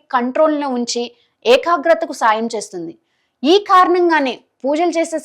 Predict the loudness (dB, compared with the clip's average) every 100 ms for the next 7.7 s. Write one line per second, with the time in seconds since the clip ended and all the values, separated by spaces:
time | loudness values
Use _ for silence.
0 | -4 -4 -4 -4 -4 -6 _ -6 -2 -2
1 | -2 -2 -2 0 -2 -2 0 0 0 -4
2 | -4 -4 -2 -2 -2 -4 _ _ -6 4
3 | 4 6 4 2 -4 -2 -2 0 0 -2
4 | -4 -4 -4 -2 -2 -4 -4 _ _ _
5 | -2 0 0 -2 -4 -2 0 2 0 -2
6 | -4 -6 -12 -12 -16 -4 4 6 6 4
7 | 2 2 4 6 4 4